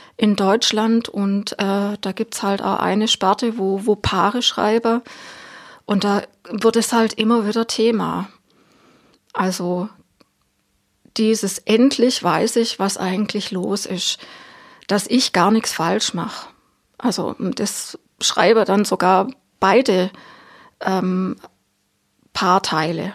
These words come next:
Also dass das Sexuelle ausschreibt, ja, es liegt ja gar nicht an mir, ich mach nichts falsch, da,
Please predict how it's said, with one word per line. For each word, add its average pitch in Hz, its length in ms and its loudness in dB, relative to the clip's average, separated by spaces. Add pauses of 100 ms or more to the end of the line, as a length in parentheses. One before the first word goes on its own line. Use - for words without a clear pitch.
Also - 240 -6
dass 165 200 -2
das 185 260 -2
Sexuelle - 640 2
ausschreibt, 185 640 2
ja, 180 120 -2
es - 140 -6
liegt 277 240 -2
ja 185 120 0
gar - 200 2
nicht 214 200 -2
an 175 120 -2
mir, 170 180 -4
ich - 140 -8
mach 247 220 2
nichts - 220 -4
falsch, 175 340 0
da, - 120 -6